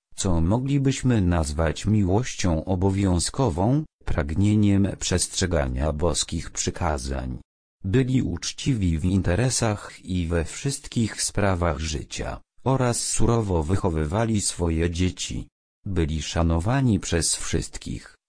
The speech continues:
lecz tak samo, jak zalążek w pąku, ich miłość, chociaż w nich była,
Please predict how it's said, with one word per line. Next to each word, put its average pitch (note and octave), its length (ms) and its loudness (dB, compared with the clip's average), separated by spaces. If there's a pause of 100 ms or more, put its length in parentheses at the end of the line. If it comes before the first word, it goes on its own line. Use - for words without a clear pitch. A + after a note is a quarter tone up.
(120)
lecz F2+ 400 0
tak F2 260 -2
samo, A#1+ 540 -2 (220)
jak E2 380 0
zalążek A#2+ 880 2
w - 100 -18
pąku, A#2+ 640 0 (220)
ich A2+ 320 0
miłość, D2+ 800 -2 (200)
chociaż C3 640 0
w F2 160 -6
nich E2 300 2
była, C2 500 -4